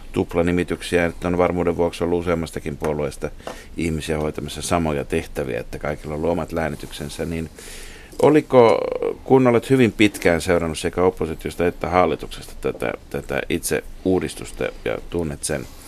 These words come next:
ongelmakohdat hyvin pitkältä ajalta, niin oliko nimenomaan se, että saatiin ikään kuin ministeriön ulkopuolinen virkamies vetämään virkamiesvalmistelua vähän toisen näköisellä otteella, niin onks tää,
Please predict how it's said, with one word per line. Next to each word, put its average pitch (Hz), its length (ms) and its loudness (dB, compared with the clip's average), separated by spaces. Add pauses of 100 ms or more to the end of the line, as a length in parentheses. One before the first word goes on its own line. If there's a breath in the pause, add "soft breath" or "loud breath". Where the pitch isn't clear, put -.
(720 loud breath)
ongelmakohdat 95 640 4
hyvin 113 180 2
pitkältä 92 440 2
ajalta, 85 340 2
niin 82 220 0 (160)
oliko 156 320 4
nimenomaan 120 560 4
se, 120 140 4
että - 200 0
saatiin 90 480 2
ikään 90 340 0
kuin 85 320 0 (180)
ministeriön 85 800 2 (400 loud breath)
ulkopuolinen 73 880 2 (120)
virkamies 73 680 2
vetämään 55 560 -6 (440 loud breath)
virkamiesvalmistelua 73 1040 -2
vähän 85 200 0
toisen 85 340 0
näköisellä 76 480 -4 (200)
otteella, 80 480 -2
niin 73 140 -4
onks - 180 -6
tää, 107 260 4